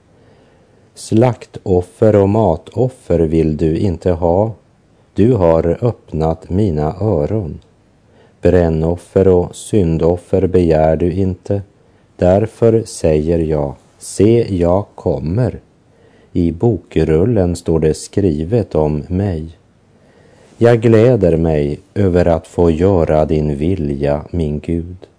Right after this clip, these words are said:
och din lag är i mitt hjärta. Jag bådar glädje och förkunnar din rättfärdighet i den stora församlingen.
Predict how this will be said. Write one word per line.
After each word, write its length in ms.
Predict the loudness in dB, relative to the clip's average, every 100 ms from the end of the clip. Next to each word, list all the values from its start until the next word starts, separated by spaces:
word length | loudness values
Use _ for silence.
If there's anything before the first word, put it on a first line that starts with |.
| _ _ _ -4
och 220 | -2 0
din 340 | 2 2 2 0 0
lag 400 | 0 0 -2 -6 -10
är 460 | -2 0 0 -2 -6
i 120 | -6
mitt 300 | -6 -6 -6
hjärta. 500 | -6 -6 -10 -10 -10 -10 _ _ _ _ _ _ _ _ _ _
Jag 240 | -2 0
bådar 600 | 2 0 0 2 2 2 -2 -4
glädje 680 | -2 -2 -2 -4 -6 -8 -8 _ _ _ _
och 180 | -2 -2
förkunnar 840 | 2 2 2 0 0 2 2 0 0
din 500 | 0 2 0 0 0
rättfärdighet 1160 | 0 -2 -8 -4 -2 -2 -2 -2 0 -2 -2
i 40 | -4
den 220 | -4 -4
stora 480 | -6 -4 -2 -2 -4
församlingen. 960 | -4 -4 -4 -4 -4 -4 -4 -6 -8